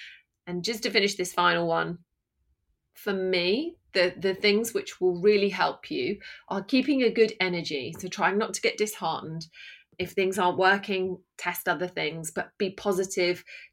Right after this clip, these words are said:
keep your vibe high, go in there, find people to chat to, enjoy it.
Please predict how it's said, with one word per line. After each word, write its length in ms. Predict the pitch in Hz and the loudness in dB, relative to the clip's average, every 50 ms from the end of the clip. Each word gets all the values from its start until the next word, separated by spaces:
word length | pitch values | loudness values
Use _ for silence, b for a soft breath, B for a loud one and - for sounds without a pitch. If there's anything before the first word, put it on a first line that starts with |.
| _ | _
keep 240 | - - 214 190 - | -8 -4 -4 -4 2
your 160 | 190 190 185 | 2 2 2
vibe 360 | 165 165 196 185 180 175 185 180 | 2 2 2 4 6 4 4 2
high, 560 | - - 196 190 180 175 175 170 170 170 165 | -4 -4 2 2 4 4 4 4 4 2 2
go 280 | 156 - 196 190 208 | 2 2 4 6 6
in 220 | 196 190 180 185 185 | 6 4 4 2 0
there, 380 | 175 170 170 165 170 175 170 B B B B B _ | 0 0 2 0 0 -2 -4 B B B B B _
find 280 | _ - 196 190 190 185 | _ 4 4 4 4 2
people 220 | 196 180 - 175 160 | -4 -6 -6 -8 -12
to 120 | 185 175 | -10 -10
chat 280 | - - 185 - - - | -4 -2 -2 -2 -2 -2
to, 280 | - 180 170 170 165 165 B B B B _ _ _ _ _ _ _ _ _ _ _ - | -4 -2 -2 -2 -4 -4 B B B B _ _ _ _ _ _ _ _ _ _ _ 0
enjoy 520 | 269 233 226 180 - 240 214 202 220 220 | 2 2 2 0 4 4 6 8 8 6
it. 280 | 190 156 147 - - | 6 4 2 0 -4